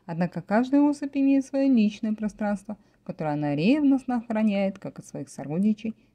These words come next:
так и от рыб других видов. Некоторые самцы имеют небольшие гаремы и разрешают находиться на своем участке нескольким самкам. Нарушителей границ своего участка рыба-хирург пытается выгнать при помощи своих ядовитых шипов.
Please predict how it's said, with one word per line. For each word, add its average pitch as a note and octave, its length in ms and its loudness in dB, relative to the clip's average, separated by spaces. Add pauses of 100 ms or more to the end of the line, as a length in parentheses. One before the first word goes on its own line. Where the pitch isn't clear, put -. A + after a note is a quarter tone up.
(100)
так C4 240 -6
и D4 40 0
от D4 140 -8
рыб F#3+ 240 -2
других F3 320 -2 (100)
видов. C#3+ 240 -8 (560)
Некоторые F#3 400 -2
самцы F#3 380 -6
имеют A#3+ 320 2
небольшие C#4 480 0
гаремы F#3+ 640 2
и B3+ 100 -2
разрешают F#3+ 640 0
находиться D#3+ 480 -6
на E3 100 -6
своем D3+ 240 -8
участке B3 500 -8 (360)
нескольким F#3+ 560 -4
самкам. A#3 500 -6 (420)
Нарушителей C4+ 680 2
границ C4 400 4
своего F3+ 360 -2
участка E3+ 480 -4
рыба-хирург D#3+ 600 -2 (140)
пытается C#4 440 0
выгнать F3 500 0
при A#3+ 160 2
помощи F#3 400 -4
своих D#3+ 360 -8
ядовитых D3 540 -2
шипов. - 400 -8